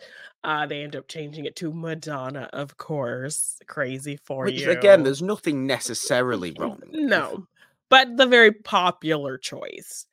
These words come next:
Speaker 2: Yes.
Speaker 1: Um, Maddie says he's gonna go home and get his Casio. <laughs> Uh, so he goes home to get his keytar, and they tell her, "Well, let's play, you know, a little Seven Minutes in Heaven."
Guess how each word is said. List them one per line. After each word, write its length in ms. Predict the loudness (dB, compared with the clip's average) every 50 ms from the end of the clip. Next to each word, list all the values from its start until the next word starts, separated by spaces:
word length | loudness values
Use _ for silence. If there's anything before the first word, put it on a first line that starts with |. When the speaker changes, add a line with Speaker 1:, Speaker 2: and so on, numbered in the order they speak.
| _ _ _ _ _ _ _ _ _ 2
Speaker 2:
Yes. 200 | 4 6 6 6 6 4 4
Speaker 1:
Um, 140 | 2 0 -4 -8 -10 _
Maddie 560 | -12 -8 -4 0 2 4 4 4 2 0 -4 -6
says 300 | -6 -4 -4 -4 -4 -6
he's 140 | -10 -12
gonna 180 | -10 -10 -10 -10
go 300 | -8 -6 -6 -6 -6 -6
home 240 | -8 -10 -10 -10 -10
and 100 | -10 -10
get 120 | -12 -14
his 140 | -14 -14 -16
Casio. 960 | -16 -14 -12 -10 -10 -10 -10 -12 -12 -10 -10 -10 -10 -10 -10 -8 -8 -10 -10 -12 -18 -20 -18 -18
<laughs> 160 | -18 -18 -18 _ _ -18 -16 -14 -14 -14 -16 -18 -20 _ _ -4
Uh, 400 | -2 0 0 0 -2 -4 -6 -8 -10
so 180 | -10 -10 -8
he 120 | -8 -8 -6
goes 220 | -6 -8 -10 -10
home 140 | -12 -12 -12
to 60 | -10
get 160 | -8 -8 -8
his 200 | -8 -8 -10 -12
keytar, 880 | -14 -16 -12 -10 -8 -8 -8 -10 -8 -8 -8 -8 -8 -8 -8 -10 -10 -14 _ _ _ _ _ _ _ _ _ _ _ _ -10
and 760 | -6 -4 -4 -2 -2 -2 -2 -2 -2 -4 -6 -10 -12 -14 -16 _ _
they 720 | -14 -6 -6 -4 -2 -2 -2 -4 -4 -4 -6 -8 -10 -12 -12 -12
tell 220 | -10 -8 -6 -6
her, 280 | -6 -6 -8 -6 -8 -8 -10
"Well, 320 | -12 -12 -10 -8 -8 -6
let's 220 | -6 -6 -6 -8 -12
play, 360 | _ -6 -6 -6 -4 -6 -8
you 160 | -8 -8 -10
know, 160 | -8 -8 -8
a 40 | -8
little 200 | -8 -8 -10 -12
Seven 420 | -12 -6 -4 -4 -4 -4 -4 -6
Minutes 300 | -6 -6 -6 -8 -10 -10
in 80 | -12 -10
Heaven." 640 | -8 -8 -8 -8 -8 -10 -10 -10 -6 -6 -6 -6